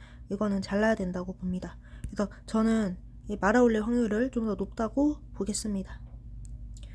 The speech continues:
보면 여-, 여기서부터 여기까지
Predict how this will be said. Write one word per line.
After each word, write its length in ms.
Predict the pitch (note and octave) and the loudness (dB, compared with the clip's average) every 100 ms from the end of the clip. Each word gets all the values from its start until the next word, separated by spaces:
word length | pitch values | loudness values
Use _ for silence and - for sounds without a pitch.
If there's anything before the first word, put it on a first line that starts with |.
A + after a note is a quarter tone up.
| - - | -14 -14
보면 640 | - A#3 A3+ A3+ A3 G#3+ G3 | -2 2 2 4 2 2 2
여-, 200 | G3 - - - - - - - - - - - - - - - - - - - - - - - - - - A3 | 0 0 -12 -12 -14 -14 -14 -14 -14 -12 -12 -12 -12 -12 -12 -14 -14 -14 -14 -14 -14 -14 -14 -14 -14 -12 -4 0
여기서부터 960 | A3+ B3+ A#3+ G3+ - G#3 G3+ G3+ F#3 - - - F3+ | 4 4 4 0 -2 0 2 2 0 -4 -12 -6 0
여기까지 840 | G3 G#3+ G3+ F#3+ G3 G3 F#3 | 0 0 -2 -2 0 0 -2